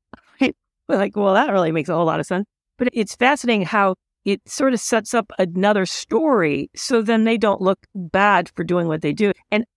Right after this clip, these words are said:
it's surprising to me, Tara, the number of people are so deliberate, they'll actually film you reacting. They'll set you up and then film you falling apart so they can say, "Look what a crazy woman or a crazy man I'm in a relationship with."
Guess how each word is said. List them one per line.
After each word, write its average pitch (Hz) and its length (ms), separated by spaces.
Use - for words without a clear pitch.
it's 202 140
surprising 320 720
to 269 100
me, 254 200
Tara, 240 280
the 214 80
number 247 360
of 208 120
people 196 380
are 190 100
so - 340
deliberate, 247 480
they'll 214 160
actually 208 320
film 302 280
you 165 360
reacting. 240 600
They'll 180 80
set - 320
you 247 140
up 202 140
and 185 140
then 180 160
film 269 440
you 208 160
falling 196 360
apart 190 420
so - 120
they 208 120
can 185 140
say, 180 220
"Look 339 280
what 247 100
a - 60
crazy 294 400
woman 233 400
or 165 60
a 165 40
crazy 254 340
man 220 240
I'm 208 120
in 180 100
a 175 60
relationship 180 600
with." - 160